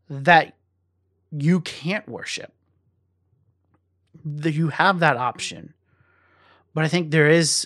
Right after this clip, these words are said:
a point in which you go and you wait on the Lord in further proceeding of the church, and you remain faithful in what you have called to do.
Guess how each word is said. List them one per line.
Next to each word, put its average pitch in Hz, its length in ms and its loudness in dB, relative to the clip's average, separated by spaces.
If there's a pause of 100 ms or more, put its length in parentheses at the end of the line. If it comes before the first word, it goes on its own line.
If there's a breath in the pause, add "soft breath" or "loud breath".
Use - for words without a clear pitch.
a 147 80 -12
point 165 300 0
in 139 140 -2
which - 520 -6 (1040)
you 147 180 -2
go 139 520 0 (340)
and 147 140 -6
you 151 120 0
wait 143 220 4
on 156 140 4
the 143 100 0
Lord 135 560 -2
in 135 140 -12
further 147 260 -2
proceeding 143 460 -6
of 135 80 -4
the 131 80 -6
church, - 600 -8 (440 soft breath)
and 156 100 -2
you 147 100 2
remain 135 280 -4
faithful - 580 -6 (760)
in 151 140 -4
what 143 160 2
you 139 80 -2
have 135 100 -8
called 135 280 -4
to 123 80 -14
do. 117 280 -8